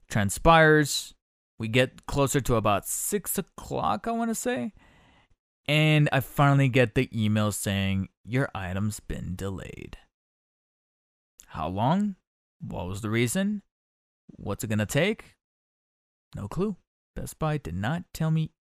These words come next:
any other details except to say that they're gonna try to get me my co-, excuse me, my <laughs> copy of Deathloop to me in the next few days. Now, here's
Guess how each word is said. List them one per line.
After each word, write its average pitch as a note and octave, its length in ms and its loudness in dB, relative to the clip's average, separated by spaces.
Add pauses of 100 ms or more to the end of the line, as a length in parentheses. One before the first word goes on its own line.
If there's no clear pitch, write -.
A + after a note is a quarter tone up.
(140)
any G3+ 220 2
other G#3 120 0
details G3+ 460 0
except F3 400 -2
to D3+ 80 -4
say F3 380 0
that C#3 180 -2
they're D#3+ 140 0
gonna D3 200 0
try G#3 320 -2
to G3 80 0
get D#3 300 0
me D#3+ 360 0 (340)
my G2 100 -4
co-, C#3 300 2 (440)
excuse C#3 280 2
me, B2 100 2
my B2 120 4
<laughs> - 180 2
copy F#3 360 4 (300)
of A#2 220 0
Deathloop C#3 460 4
to A#2+ 120 -2
me G2+ 300 0 (840)
in E3 120 6
the E3 60 8
next D3 240 2
few A#2 180 0
days. - 400 -10 (720)
Now, C3 240 6
here's G3+ 480 -2